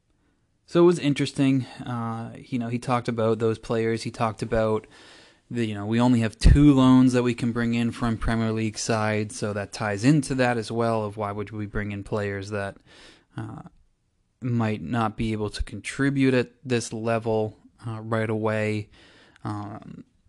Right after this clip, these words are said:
you know, I know Col-, Callum Chambers was injured last year,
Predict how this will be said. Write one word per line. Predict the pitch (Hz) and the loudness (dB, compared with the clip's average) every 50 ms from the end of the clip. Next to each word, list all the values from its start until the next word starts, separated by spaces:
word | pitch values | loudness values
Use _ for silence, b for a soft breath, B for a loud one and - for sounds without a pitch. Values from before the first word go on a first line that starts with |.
| _ - | _ -16
you | 135 113 | -14 -12
know, | 113 110 | -10 -10
I | 107 110 | -8 -6
know | 113 110 | -6 -6
Col-, | 107 - - 123 113 110 - - | -8 -8 -8 -8 -8 -8 -10 -6
Callum | - 135 123 113 110 | -2 -2 -2 0 -2
Chambers | - - 147 156 151 143 139 139 135 113 120 110 | -2 0 2 2 2 4 4 2 2 0 -2 -6
was | 107 107 104 104 | -8 -8 -12 -8
injured | - 135 135 139 127 127 120 123 | -2 0 2 2 2 2 0 0
last | 117 113 117 110 - - 120 | 0 -2 -2 -4 -6 -6 -6
year, | 113 110 110 107 107 104 | -4 -2 -2 -2 -2 -4